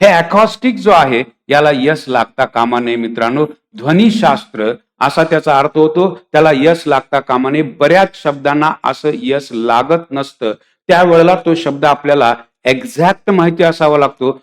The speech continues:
आणि हा शब्द बऱ्याच परीक्षांना विचारला जातो. हा शब्द मित्रांनो लक्षात ठेवा, ए सी ओ यू एस टी आय सी, acoustic. हे शब्द लक्षात ठेवा मित्रांनो, ध्वनिशास्त्राशी संबंधित शब्द आहे मित्रांनो,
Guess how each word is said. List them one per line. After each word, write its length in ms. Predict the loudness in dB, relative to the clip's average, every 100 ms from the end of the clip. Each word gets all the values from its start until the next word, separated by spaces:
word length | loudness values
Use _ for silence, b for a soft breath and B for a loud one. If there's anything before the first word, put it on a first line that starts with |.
| _
आणि 160 | -4 -2
हा 220 | 0 0
शब्द 280 | 0 -2 -2
बऱ्याच 460 | 0 2 2 2
परीक्षांना 480 | -2 -4 -4 -4 -4
विचारला 420 | -4 -4 -2 -2
जातो. 460 | -2 -2 -2 -4 -4 _
हा 100 | -4 -4
शब्द 320 | -2 -2 0
मित्रांनो 460 | 0 -2 0 0
लक्षात 380 | 0 0 0 -4
ठेवा, 340 | -2 0 0 0 -6 _ -6
ए 280 | 0 2 0
सी 340 | -6 -8 -6
ओ 320 | -4 -2 -4 -6
यू 580 | -10 -6 -2 0 -2 -6
एस 340 | -4 0 0 -2 -20 _ _ _
टी 600 | _ -8 -4 -2 -4 -8
आय 280 | -4 -2 -2
सी, 380 | -6 -8 -10 -6
acoustic. 640 | -8 -6 -4 -4 -6 _ _ _ _ _ _ _ _ _ _ -12
हे 100 | -10
शब्द 320 | -6 -6 -2
लक्षात 420 | -2 -2 -2 -2
ठेवा 260 | 0 0 0
मित्रांनो, 460 | 0 -2 -2 -2 -6 -10 _ -8
ध्वनिशास्त्राशी 920 | 0 2 2 2 -2 0 -4 -2 -6
संबंधित 480 | -4 -2 0 -2 -4
शब्द 260 | -4 -4 -2
आहे 80 |
मित्रांनो, 380 | -2 -4 -2 -2